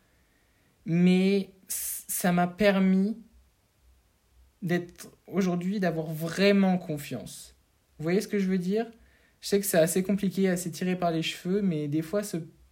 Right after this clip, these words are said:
persuader de quelque chose, ça nous permet de l'être et d'ensuite faire ce qu'on, ce qu'on souhaite faire,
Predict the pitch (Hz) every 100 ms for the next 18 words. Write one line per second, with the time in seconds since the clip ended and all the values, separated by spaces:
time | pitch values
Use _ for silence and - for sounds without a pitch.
0 | _ - 240 - - 196 202 202 180 185
1 | 175 175 160 - 180 269 254 196 - -
2 | - _ - 190 185 180 196 190 190 202
3 | 160 151 147 147 143 190 - - - _
4 | _ _ - 160 165 160 - - 214 202
5 | - 170 165 - - 151 143 139 143 -
6 | - - - 143 - 262 226 - - -
7 | -